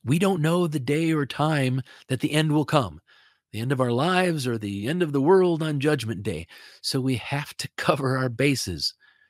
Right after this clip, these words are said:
We need to continue to live our lives, doing the things of this world, but we can't get so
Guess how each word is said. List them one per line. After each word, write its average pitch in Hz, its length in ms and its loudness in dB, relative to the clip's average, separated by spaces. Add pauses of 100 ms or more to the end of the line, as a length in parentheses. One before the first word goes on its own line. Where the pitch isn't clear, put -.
(400)
We 135 100 0
need 143 180 -2
to 143 80 -4
continue 185 600 -2
to 175 140 0
live 160 240 2
our 175 140 2
lives, 175 600 -2 (440)
doing 151 360 2
the 151 120 2
things 147 480 -2
of 143 140 0
this 151 220 0
world, 147 380 0 (680)
but - 140 -8
we 139 140 -2
can't - 460 -2
get 123 220 -6
so 160 440 0